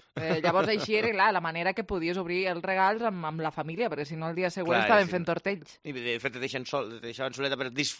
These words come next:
Speaker 1: Per
Speaker 2: gaudir,
Speaker 1: jugar.
Speaker 2: no? Per jugar amb aquests,
Speaker 1: Fins que vaig
Speaker 2: aquests
Speaker 1: tenir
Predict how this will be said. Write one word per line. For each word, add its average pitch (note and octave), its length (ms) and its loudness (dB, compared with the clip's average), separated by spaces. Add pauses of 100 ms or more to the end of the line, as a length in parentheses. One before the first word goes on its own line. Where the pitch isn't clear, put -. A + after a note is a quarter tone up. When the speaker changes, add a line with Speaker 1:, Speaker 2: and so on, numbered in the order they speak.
Speaker 1:
Per C#3+ 200 -8
Speaker 2:
gaudir, A3 320 6
Speaker 1:
jugar. G#3 220 12
Speaker 2:
no? F#3 100 8
Per E3+ 60 0
jugar D#3+ 380 4
amb D3 220 0
aquests, D3 180 2
Speaker 1:
Fins G3 140 4
que G#3 100 4
vaig G#3 160 8
Speaker 2:
aquests - 140 4
Speaker 1:
tenir G#3 180 4